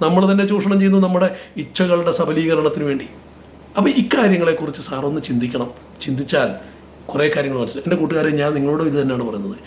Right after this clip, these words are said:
ദൈവമില്ല എന്ന് നീ ചിന്തിക്കുന്നുവോ? നല്ലത്, തെറ്റൊന്നുമില്ല. പക്ഷേ നിൻ്റെ ഉള്ളിൽ നീതി അനീതി എന്ന് പറയുന്ന രണ്ട് വികാരം കിടക്കുന്നെങ്കിൽ അത് തെറ്റാണ്, ഇത് തെറ്റാണ്, അതാണ് ശരി. എൻ്റെ അപ്പൻ ഒരു സാധനം മേടിച്ചുകൊണ്ട് വന്നു,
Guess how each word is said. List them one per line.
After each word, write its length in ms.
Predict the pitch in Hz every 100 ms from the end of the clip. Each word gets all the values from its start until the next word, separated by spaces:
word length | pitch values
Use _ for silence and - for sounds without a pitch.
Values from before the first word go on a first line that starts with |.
| - - -
ദൈവമില്ല 460 | 151 170 156 156
എന്ന് 260 | 151 147 147
നീ 80 | 143
ചിന്തിക്കുന്നുവോ? 560 | 147 131 127 127 110 95 - - - - -
നല്ലത്, 300 | 120 127 147 113 - - -
തെറ്റൊന്നുമില്ല. 560 | 131 147 147 131 107 95 - - -
പക്ഷേ 360 | 143 185 147 - - -
നിൻ്റെ 260 | 151 180 202
ഉള്ളിൽ 400 | 175 175 135 - - - - - - 143
നീതി 600 | 156 185 226 214 214 -
അനീതി 540 | 143 151 180 185 175 196
എന്ന് 140 | 147
പറയുന്ന 260 | 147 143 147
രണ്ട് 240 | 139 147
വികാരം 560 | 143 120 131 156 170 165
കിടക്കുന്നെങ്കിൽ 520 | 143 131 127 120 101 98 - - -
അത് 140 | 147 151
തെറ്റാണ്, 400 | 180 226 190 165 - - -
ഇത് 100 | 151 160
തെറ്റാണ്, 400 | 180 208 190 151 -
അതാണ് 240 | 139 170 185
ശരി. 260 | 185 156 - -
എൻ്റെ 160 | 151 165
അപ്പൻ 240 | 165 196 175 - - - - -
ഒരു 80 | 190
സാധനം 500 | - 156 170 190 190
മേടിച്ചുകൊണ്ട് 400 | 185 180 196 180
വന്നു, 180 | 175 175